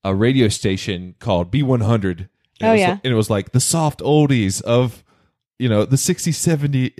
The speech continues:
Speaker 1: the, you know, the fifties, sixties, and seventies.
Speaker 2: Sure.
Speaker 1: And this would be a song. What's it called here? Anyway,
Speaker 2: I don't know.
Speaker 1: wh-, what else, Chris? What else about the movie are we not talking about?
Speaker 2: Um, an amazing cast,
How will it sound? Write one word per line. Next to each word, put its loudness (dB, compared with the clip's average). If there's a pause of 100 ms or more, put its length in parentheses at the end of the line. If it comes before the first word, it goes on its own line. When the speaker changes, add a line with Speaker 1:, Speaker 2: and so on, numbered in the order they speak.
Speaker 1:
the, -2
you -2
know, 0
the -2
fifties, -4
sixties, -2
and 0
seventies. 0
Speaker 2:
Sure. 0 (240)
Speaker 1:
And -2
this -2
would -2
be 2
a -2
song. 0 (1300)
What's -20
it -20
called -20
here? -20 (640)
Anyway, -2
Speaker 2:
I -8
don't -14 (560)
know. -4
Speaker 1:
wh-, -12
what 2
else, 0
Chris? -2
What 2
else 0
about -2
the -8
movie -2
are -4
we -4
not -6
talking -6
about? -10
Speaker 2:
Um, 2
an 2
amazing 0
cast, -8